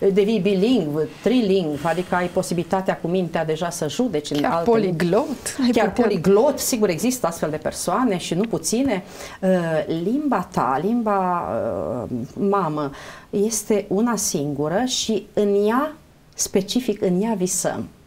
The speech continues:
Speaker 1: Când am fost în Germania la studii, am avut, uh, bucuria să observ că pe zi ce te-, trecea, eram bilingvă. Vorbeam și gândeam și în germană, dar pe măsură ce, uh,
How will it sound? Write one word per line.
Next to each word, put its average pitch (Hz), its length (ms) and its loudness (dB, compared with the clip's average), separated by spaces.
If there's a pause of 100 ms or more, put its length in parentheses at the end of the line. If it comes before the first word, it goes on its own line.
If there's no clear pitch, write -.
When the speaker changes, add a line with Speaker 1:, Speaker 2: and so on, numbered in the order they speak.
(1080)
Speaker 1:
Când 185 200 2
am 170 60 0
fost 226 240 -2
în 175 120 2
Germania 170 460 0
la 151 140 0
studii, 233 600 -2 (380)
am 185 160 2
avut, 196 500 0
uh, 190 280 4
bucuria 214 560 0
să 208 140 -2
observ 277 380 0
că 247 100 -2
pe 226 120 2
zi 247 160 0
ce 214 160 0
te-, 196 240 0 (140)
trecea, 190 400 0 (120)
eram 277 280 0
bilingvă. 156 680 0
Vorbeam 208 420 0
și 214 160 -4
gândeam 202 380 0
și 196 140 -2
în 196 60 2
germană, 196 440 0 (340)
dar 214 460 0
pe 220 120 4
măsură 277 600 0 (140)
ce, 196 420 2 (400)
uh, 156 880 0